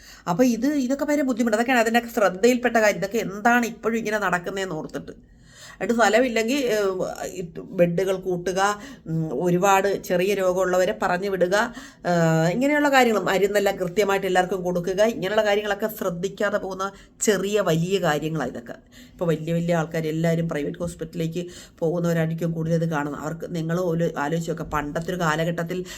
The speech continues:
നിങ്ങൾ മെഡിക്കൽ കോളേജിലൊക്കെ പോയിട്ടില്ല, ആ അവസ്ഥ തന്നെ ഇന്ന് മെഡിക്കൽ കോളേജിൽ ഒരു മാറ്റവും ഇല്ല. അതിൽ നിന്നൊക്കെ ഒരു മാറ്റം വരണ്ടേ? ഇതൊക്കെ ഡിജിറ്റൽ യുഗമാണെന്ന് പറഞ്ഞിട്ട് നമ്മുടെ നാട്ടിൽ ഒരു മാറ്റവും ഇല്ല. അതുപോലെ ശുദ്ധജലം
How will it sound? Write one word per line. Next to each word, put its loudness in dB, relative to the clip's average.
നിങ്ങൾ 0
മെഡിക്കൽ 0
കോളേജിലൊക്കെ -2
പോയിട്ടില്ല, -4
ആ 4
അവസ്ഥ 2
തന്നെ 4
ഇന്ന് 0
മെഡിക്കൽ 2
കോളേജിൽ 0
ഒരു 2
മാറ്റവും 6
ഇല്ല. 0
അതിൽ -4
നിന്നൊക്കെ -2
ഒരു 2
മാറ്റം 0
വരണ്ടേ? 0
ഇതൊക്കെ 4
ഡിജിറ്റൽ 4
യുഗമാണെന്ന് 6
പറഞ്ഞിട്ട് 0
നമ്മുടെ 2
നാട്ടിൽ 2
ഒരു 6
മാറ്റവും 4
ഇല്ല. 0
അതുപോലെ -2
ശുദ്ധജലം 2